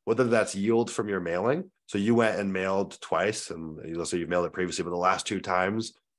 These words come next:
it was crickets, or it was just a bunch of no's, or the pricing was off, well, you might need to adjust your pricing when the party might be over. Or alternatively, we go, and this is usually more the tell for us, is we'll go and look online,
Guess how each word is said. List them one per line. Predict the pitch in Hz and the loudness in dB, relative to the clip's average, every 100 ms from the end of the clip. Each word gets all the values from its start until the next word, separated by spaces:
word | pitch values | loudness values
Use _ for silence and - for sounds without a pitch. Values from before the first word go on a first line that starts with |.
| _ _ - | _ _ -4
it | 95 | 0
was | 92 - | 0 0
crickets, | 101 90 78 - - | 0 0 -4 -6 -10
or | - 87 | -4 -4
it | |
was | 82 | -2
just | 80 85 | -4 -4
a | |
bunch | 78 87 87 | -2 -2 -2
of | 82 | -2
no's, | 85 82 73 76 | 0 0 -2 -6
or | 76 | -8
the | |
pricing | 78 92 82 80 | -2 -2 0 -4
was | 78 | -4
off, | 76 76 - _ _ _ - | -4 -6 -10 _ _ _ 2
well, | 190 | 6
you | 202 | 6
might | 190 | 6
need | 180 | 4
to | 180 | 4
adjust | 175 151 156 | 4 2 2
your | 156 | 0
pricing | 127 120 120 127 | 0 0 0 0
when | 117 | 0
the | |
party | 101 113 113 | 2 0 2
might | 101 92 | 0 -2
be | 90 | 0
over. | 98 92 87 - - - | 0 2 0 -2 -14 2
Or | 123 127 | 6 8
alternatively, | 107 - 143 143 120 98 85 90 85 85 _ _ _ | 6 4 2 4 4 2 2 0 0 -4 _ _ _
we | 92 117 | 0 4
go, | 117 104 | 6 4
and | 98 | 4
this | 120 | 2
is | 104 | 0
usually | 92 85 85 | -2 -2 -2
more | 85 90 | 2 2
the | 85 | 2
tell | 82 78 80 | 0 0 0
for | 80 98 | 2 4
us, | 98 120 - - - - | 4 2 -4 -14 -20 -8
is | 90 | -4
we'll | 92 104 | 0 2
go | 98 95 | 4 4
and | 87 85 | 2 0
look | 90 | -2
online, | 90 80 78 82 80 76 | -2 -2 -2 0 0 -4